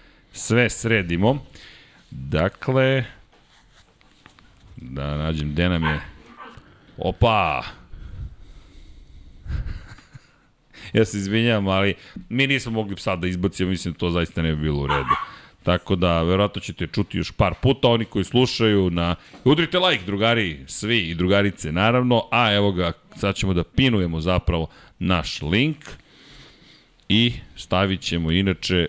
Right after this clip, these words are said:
u opis samog videa, ko želi, kviz Valentino Rossi, osvojite kacigu,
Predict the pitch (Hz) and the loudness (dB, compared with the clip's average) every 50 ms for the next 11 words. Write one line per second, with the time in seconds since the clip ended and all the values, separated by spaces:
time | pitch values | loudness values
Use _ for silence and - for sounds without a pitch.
0 | - _ - 101 101 117 123 113 - - - - - - _ _ - - 90 92 | -4 _ -2 2 2 2 2 0 -2 -10 -20 -20 -20 -20 _ _ -4 0 0 0
1 | 95 - - 82 - - - - - - 87 82 82 80 78 78 76 90 98 95 | 0 0 -2 -6 -6 -6 -8 -8 -8 -6 -4 -2 -2 -2 -2 -2 0 0 0 0
2 | 82 82 80 82 90 98 95 - _ _ - - _ _ _ - - 95 90 82 | 0 0 0 2 0 0 -2 -4 _ _ -20 -20 _ _ _ -4 0 0 0 0
3 | 73 73 90 98 107 113 113 110 110 98 92 - - - - - _ _ _ _ | 0 0 0 2 2 2 2 2 0 0 -2 -6 -12 -20 -20 -20 _ _ _ _
4 | _ - _ - - _ - - 90 98 95 87 78 78 80 85 85 78 78 - | _ -20 _ -20 -20 _ -10 -6 -4 -2 -2 -2 -2 -2 0 0 0 0 -2 -4
5 | - 90 90 82 78 80 90 101 104 - - 101 95 80 64 73 - - - 87 | -2 -2 -2 0 0 2 0 0 0 -2 -6 -8 -6 -6 -8 -10 -10 -6 -4 -4
6 | 90 - - 87 - - 95 98 - - 110 104 92 98 98 92 | -4 -4 -6 -10 -6 -4 -4 -4 -2 -2 -4 -2 2 2 2 2